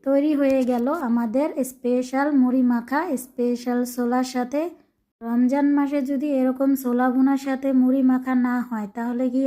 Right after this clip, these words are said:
আমাদের বাঙালিদের রমজান মাস জমে বলুন তো? আজকের ছোলা ভুনা কেমন লেগেছে অবশ্যই কমেন্ট করবেন। অবশ্যই সবাই বাড়িতে একবার এভাবে ট্রাই করবেন।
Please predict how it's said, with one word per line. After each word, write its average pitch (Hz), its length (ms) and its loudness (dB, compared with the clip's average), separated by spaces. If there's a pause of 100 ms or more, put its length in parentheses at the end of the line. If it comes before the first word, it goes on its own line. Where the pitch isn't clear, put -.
আমাদের 240 400 0
বাঙালিদের 233 600 0
রমজান 233 480 2
মাস 254 180 2 (120)
জমে 254 420 0
বলুন 233 320 0 (100)
তো? 302 100 -4 (680)
আজকের 277 460 -2
ছোলা 277 340 2
ভুনা 277 260 4
কেমন 277 380 2
লেগেছে 254 440 0 (120)
অবশ্যই 254 500 -2
কমেন্ট 277 400 2
করবেন। 277 440 0
অবশ্যই 247 500 -2
সবাই 277 280 -2
বাড়িতে 269 400 0
একবার 269 400 0
এভাবে 269 380 0
ট্রাই 269 320 -4
করবেন। 277 460 -2